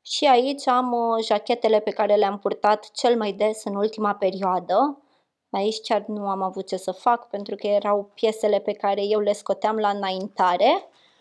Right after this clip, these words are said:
Și acum ne apucăm de sortat. Am scos o pungă, am scos o cutie mare.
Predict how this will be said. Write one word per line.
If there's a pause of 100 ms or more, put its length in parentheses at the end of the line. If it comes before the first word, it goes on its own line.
(160)
Și
acum (280)
ne
apucăm
de
sortat. (180)
Am
scos
o
pungă, (560)
am
scos
o
cutie
mare.